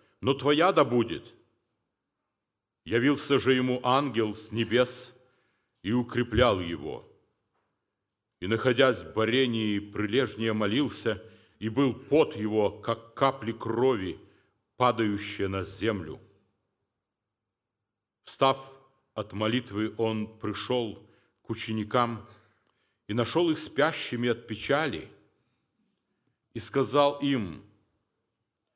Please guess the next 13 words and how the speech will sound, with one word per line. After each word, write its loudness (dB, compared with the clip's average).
'Что 0
вы 2
спите? -6
Встаньте -4
и -4
молитесь, -2
чтобы -8
не -14
впасть -10
в -14
искушение.'" -12
Этот -6
сад -6